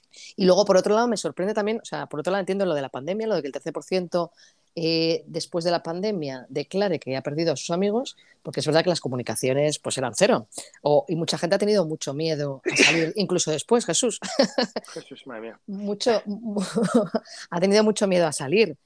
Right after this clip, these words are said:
Speaker 1: O sea, que entiendo que ahí ha, ha perdido, ha perdido el contacto con ellos y no la ha ido cuidando, pero también es un tema de, de cuidado y prioridades, ¿no? Porque al final con Zoom y con todas las tecnologías que hemos tenido a nuestro alcance, en el que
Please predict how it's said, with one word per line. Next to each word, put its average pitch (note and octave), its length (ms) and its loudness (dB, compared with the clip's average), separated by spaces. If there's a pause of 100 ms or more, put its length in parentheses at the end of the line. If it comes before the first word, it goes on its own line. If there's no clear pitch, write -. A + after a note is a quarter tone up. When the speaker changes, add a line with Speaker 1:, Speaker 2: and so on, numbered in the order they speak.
(140)
Speaker 1:
O - 20 -16
sea, - 120 -6
que - 60 -2
entiendo E3+ 340 -2
que F#3+ 100 -2
ahí F#3+ 200 2
ha, G3+ 240 4
ha F#3+ 140 -6
perdido, G3+ 420 0
ha E3+ 80 -2
perdido F#3 280 -4
el G#3+ 60 -4
contacto F#3+ 480 -4
con F#3 140 -4
ellos A3+ 400 -4
y E3 100 -10
no D#3 80 -8
la E3+ 80 -4
ha F3+ 120 -4
ido F#3+ 120 0
cuidando, F3+ 340 -6
pero D3 140 -8
también D3+ 220 -4
es E3 100 -4
un F#3 80 -4
tema G3 240 2
de, A3 140 2
de D#3+ 180 -6
cuidado D#3+ 320 2
y G3+ 60 4
prioridades, G3 560 0
¿no? A#3+ 80 -6
Porque E3+ 140 -10
al C#3 60 -10
final D#3 240 -4
con D3+ 220 -6
Zoom A3 200 0
y - 20 -4
con D3 140 -8
todas D3 120 -2
las D#3 140 -6
tecnologías E3 500 -2
que - 60 -10
hemos C#3 160 -8
tenido E3+ 320 2
a - 20 0
nuestro E3+ 200 -2
alcance, G3 420 -2 (420)
en E3 80 -4
el D#3 140 -2
que D3+ 280 4